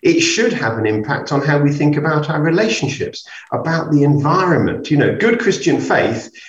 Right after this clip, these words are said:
is no more combined, confined to my head than anything else is. And likewise, my, my mental health isn't really confined to my head. Yes, the, the biology and the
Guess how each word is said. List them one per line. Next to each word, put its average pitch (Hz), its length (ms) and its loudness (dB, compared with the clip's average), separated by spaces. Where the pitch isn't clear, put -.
is 156 180 4
no 180 300 6
more 156 240 2
combined, 131 800 0
confined 147 540 4
to 131 80 -2
my 120 160 0
head 117 560 -2
than 143 140 6
anything 156 320 4
else 175 280 2
is. - 260 -6
And 165 140 4
likewise, 208 500 2
my, 160 440 2
my 175 120 4
mental - 260 2
health 127 200 2
isn't 143 260 0
really 147 580 2
confined 117 500 -2
to 110 80 -8
my 98 140 -2
head. 120 340 0
Yes, 165 340 2
the, - 380 -2
the 110 80 -4
biology 120 840 4
and 107 240 2
the 95 220 -6